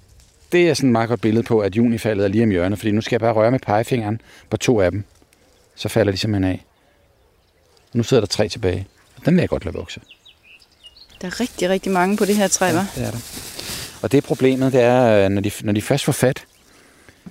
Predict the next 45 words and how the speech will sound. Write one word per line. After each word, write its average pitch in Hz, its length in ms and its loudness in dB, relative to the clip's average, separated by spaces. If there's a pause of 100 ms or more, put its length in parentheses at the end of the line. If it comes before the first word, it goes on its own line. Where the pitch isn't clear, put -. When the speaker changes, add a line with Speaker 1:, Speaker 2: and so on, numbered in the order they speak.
(260)
Speaker 1:
så - 300 -4
bolter 107 300 2
de 110 100 -2
sig. 110 180 -4 (720)
Øhm. 101 380 2 (380)
Speaker 2:
Er 190 60 -12
det 180 220 -8
bekymrende, 175 540 0
det 190 80 -2
her? 190 200 -2 (280)
Speaker 1:
Nej, - 480 -8
jeg - 80 -6
synes 69 140 -2
ikke, 67 100 -4
det - 140 -2
er 76 40 -2
bekymrende. 80 400 0 (880)
Men 98 120 0
der - 60 -4
er 113 100 0
mange. 87 300 0 (260)
Det 104 60 2
er 95 60 4
du 87 60 0
ret 85 140 0
i. - 80 -8
Åh, 95 240 4
her, 104 140 2
der 101 120 -6
kan 92 100 -6
du 82 60 -8
se. - 220 -6 (440)
Se - 240 -2
engang. 98 340 0 (720)
Der - 60 -10
kan - 80 -12
du 113 100 -12
simpelthen 110 200 -2
se - 360 0
en 120 100 -2
hel 107 220 0
familie, 110 400 0
der 98 60 -2
sidder 101 240 -2
der. 95 140 -8